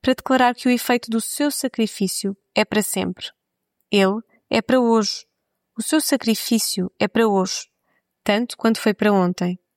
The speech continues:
Jesus completou a missão para a qual veio.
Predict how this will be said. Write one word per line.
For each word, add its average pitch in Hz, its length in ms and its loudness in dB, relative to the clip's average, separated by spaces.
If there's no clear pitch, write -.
Jesus 226 340 0
completou 262 460 2
a - 20 4
missão 196 480 0
para 202 140 0
a 196 40 0
qual 214 240 2
veio. 185 360 0